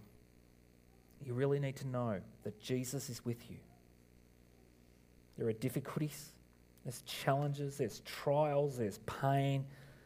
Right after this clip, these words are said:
Maybe you really struggle with this whole idea of Jesus as our Father who is with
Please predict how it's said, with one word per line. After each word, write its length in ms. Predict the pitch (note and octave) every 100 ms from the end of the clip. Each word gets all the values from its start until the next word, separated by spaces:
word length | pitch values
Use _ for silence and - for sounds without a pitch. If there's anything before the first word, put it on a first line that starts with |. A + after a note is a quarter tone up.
| - - - - - - - - -
Maybe 180 | B2+ C3
you 120 | B2+
really 240 | B2+ B2+ B2
struggle 500 | - - B2 B2 A2+
with 140 | A2
this 160 | A2 -
whole 400 | - C3 B2+ A#2+
idea 460 | A2+ A2+ A2+ A2
of 80 | G2+ - - - - - - -
Jesus 460 | A#2+ A2+ G#2+ -
as 180 | G#2+ G2+
our 140 | G#2 G2 -
Father 300 | A2 G#2 A2
who 180 | G#2 G#2
is 100 | G2+
with 200 | F#2+ -